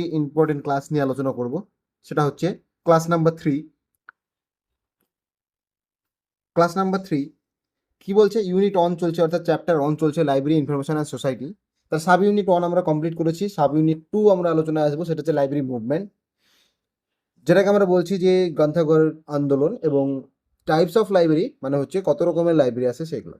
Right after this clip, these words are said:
এগুলো আমরা এমসিকিউ পদ্ধতিতে আমরা পড়াশোনা করে আমরা সেগুলো জানবো এবং সাথে সাথে ডিটেলস তো জানবো। তোমরা জানো আমি কিভাবে ক্লাস করাই, যে আজকে নতুন ক্লাস করছো সে মন দিয়ে ক্লাসটা করো,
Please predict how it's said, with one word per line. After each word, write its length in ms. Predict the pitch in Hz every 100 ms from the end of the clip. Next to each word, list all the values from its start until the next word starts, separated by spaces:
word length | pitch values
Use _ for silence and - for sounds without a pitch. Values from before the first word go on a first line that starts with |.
| _ _ -
এগুলো 200 | 156 196 220
আমরা 100 | 226
এমসিকিউ 380 | 196 - 220 226
পদ্ধতিতে 420 | 202 170 160 170
আমরা 160 | 160 156
পড়াশোনা 360 | 143 143 147
করে 160 | 139 165
আমরা 160 | 190 185
সেগুলো 240 | 156 147 160
জানবো 160 | 120 185
এবং 80 | 202
সাথে 180 | 147 135
সাথে 140 | 147 233 139
ডিটেলস 260 | 131 147 -
তো 40 | 143
জানবো। 240 | 120 131
তোমরা 220 | 190 151 156 -
জানো 180 | 135 202
আমি 100 | 202
কিভাবে 300 | 170 156 143 143
ক্লাস 180 | 127 - -
করাই, 180 | 160 104 _ _ _ -
যে 60 | 156 175
আজকে 140 | 170
নতুন 220 | 180 175 208
ক্লাস 140 | 190 190
করছো 180 | 190 208
সে 120 | 190
মন 220 | 160 165
দিয়ে 120 | 160
ক্লাসটা 240 | 160 143 -
করো, 220 | 131 170